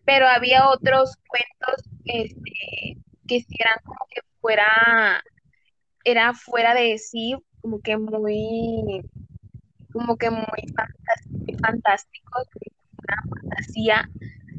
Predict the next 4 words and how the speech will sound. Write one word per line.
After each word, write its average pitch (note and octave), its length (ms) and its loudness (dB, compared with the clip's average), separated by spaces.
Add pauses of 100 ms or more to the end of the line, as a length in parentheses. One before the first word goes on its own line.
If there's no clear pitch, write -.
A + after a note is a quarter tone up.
(260)
eh, - 480 -4 (100)
no - 80 -12 (120)
tan A3+ 560 0
idealistas, - 840 -6